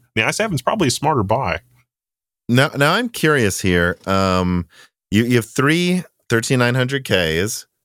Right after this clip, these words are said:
Speaker 2: not K Ss.
Speaker 1: Yep.
Speaker 2: Do, what is, do they all hit, like, sixty-six hundred megahertz? Is there's one that has trouble getting above sixty-two hundred?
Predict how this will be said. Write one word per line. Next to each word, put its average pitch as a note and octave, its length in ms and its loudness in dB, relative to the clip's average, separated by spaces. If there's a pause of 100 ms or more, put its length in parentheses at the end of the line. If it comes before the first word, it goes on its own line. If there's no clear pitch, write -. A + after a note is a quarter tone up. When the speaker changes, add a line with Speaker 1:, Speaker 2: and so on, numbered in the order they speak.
Speaker 2:
not G2+ 280 0
K F2 220 -2
Ss. D2 540 -4 (240)
Speaker 1:
Yep. F#2 180 -6 (380)
Speaker 2:
Do, C#3 180 0
what B2+ 220 0
is, B3 240 -6 (520)
do C3 140 2
they B2+ 200 2
all B2 340 0
hit, A2+ 260 -2
like, G2+ 340 0 (580)
sixty-six G#2 580 -4
hundred B2+ 260 -2
megahertz? D#3+ 420 -2
Is G2+ 160 -4
there's G#2 200 0
one F#2+ 180 0
that G2+ 120 0
has F#2+ 140 -2
trouble G2+ 320 0
getting F#2+ 260 -2
above F2+ 240 0
sixty-two F#2 640 -4
hundred? F3 480 -2